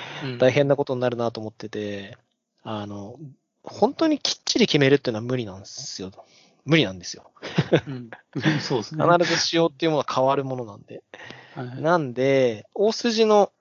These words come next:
Speaker 2: そのゴールみたいなのが見えていれば、そこに向かってみんな行くことはできるんで、あとはそこに対して行くために、えっと、こういうコーディングをするとか、こういう、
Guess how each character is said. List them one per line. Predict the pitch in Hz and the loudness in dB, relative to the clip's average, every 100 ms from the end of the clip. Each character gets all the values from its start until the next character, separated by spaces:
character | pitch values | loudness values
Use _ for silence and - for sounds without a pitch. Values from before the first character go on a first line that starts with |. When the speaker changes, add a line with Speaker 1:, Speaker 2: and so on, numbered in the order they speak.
| _ - | _ -8
Speaker 2:
そ | 151 | -4
の | 139 | -2
ゴ | 131 165 | 4 6
ー | 131 | 6
ル | 98 - _ _ _ | 2 -12 _ _ _
み | 156 151 | -6 2
た | 143 | 2
い | 135 | 2
な | |
の | 127 | -2
が | 117 | -6
見 | 127 151 | -2 0
え | |
て | 131 123 | 0 -2
い | |
れ | 160 196 | -2 2
ば、 | 202 208 160 117 - _ _ - | 6 6 6 2 -8 _ _ -14
そ | - | -8
こ | 143 185 | -2 2
に | |
向 | 190 | 4
か | 185 | 4
っ | 180 | 2
て | - | 2
み | 165 | 0
ん | 165 | 2
な | 160 | 2
行 | 156 | 0
く | - | -2
こ | - | -6
と | 160 | -2
は | 117 | -2
で | 110 | -4
き | 127 | -6
る | 117 | -8
ん | 107 110 | -8 -10
で、 | 104 101 _ _ _ _ _ _ _ _ - - | -8 -10 _ _ _ _ _ _ _ _ -20 -6
あ | 196 | 0
と | - | 2
は | 165 | 2
そ | 160 | 2
こ | 165 | 2
に | 165 | 2
対 | 170 160 | 2 2
し | 156 | 0
て | - 220 220 - _ _ - | -2 0 0 -4 _ _ -18
行 | - | -10
く | |
た | - 147 | -4 -2
め | 135 | -2
に、 | 175 269 - _ _ _ - | -4 -6 -6 _ _ _ -12
え | 113 | -8
っ | |
と、 | 110 | -8
こ | - 135 | -2 0
う | |
い | 120 | 0
う | |
コ | 113 123 | -2 -4
ー | |
デ | 117 | -4
ィ | 110 | -6
ン | |
グ | 113 | -10
を | |
す | - | -12
る | 101 | -12
と | - | -12
か、 | - 147 113 | -4 -4 -2
こ | - | -2
う | 127 | -2
い | 117 113 | -2 -4
う、 | 110 | -6